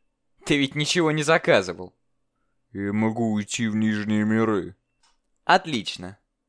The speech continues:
Speaker 1: Там и оставайся до завтрашнего вечера».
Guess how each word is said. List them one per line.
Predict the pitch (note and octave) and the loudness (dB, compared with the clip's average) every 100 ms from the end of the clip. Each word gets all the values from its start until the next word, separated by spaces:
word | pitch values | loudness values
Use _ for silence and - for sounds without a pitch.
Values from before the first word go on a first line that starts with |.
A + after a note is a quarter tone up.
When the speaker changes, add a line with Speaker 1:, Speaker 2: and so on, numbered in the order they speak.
| _ | _
Speaker 1:
Там | A3+ A3+ | 4 6
и | |
оставайся | G3+ F#3+ F#3 D3+ G#2 F#2 - F#2 - _ - | 4 4 4 6 6 4 -2 -10 -12 _ -2
до | B2+ B2+ | 4 6
завтрашнего | A2 F2+ G2+ - A2 A2 | 6 2 -4 -2 2 4
вечера». | G2+ - F#2+ F#2 | 2 0 -2 -4